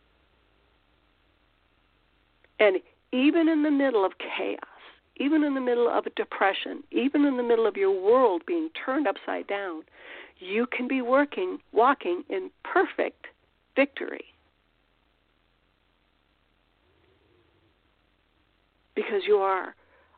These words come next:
allowing God to bring your soul into relationship with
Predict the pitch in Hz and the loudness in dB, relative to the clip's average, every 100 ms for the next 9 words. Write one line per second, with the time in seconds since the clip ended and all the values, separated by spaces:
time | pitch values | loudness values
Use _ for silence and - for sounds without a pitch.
0 | - 180 196 208 226 214 202 175 277 - | -12 -8 -4 -2 -2 -2 -2 -2 -2 -8
1 | 196 170 170 - _ _ _ _ _ _ | -6 -4 -6 -10 _ _ _ _ _ _
2 | _ _ - 208 208 208 202 - - 233 | _ _ 2 2 2 -2 -2 -4 -2 0
3 | 202 180 160 151 - _ _ 190 180 185 | 2 2 2 -2 -12 _ _ -6 0 4
4 | 170 170 - 170 170 - | 6 4 0 -4 -6 -6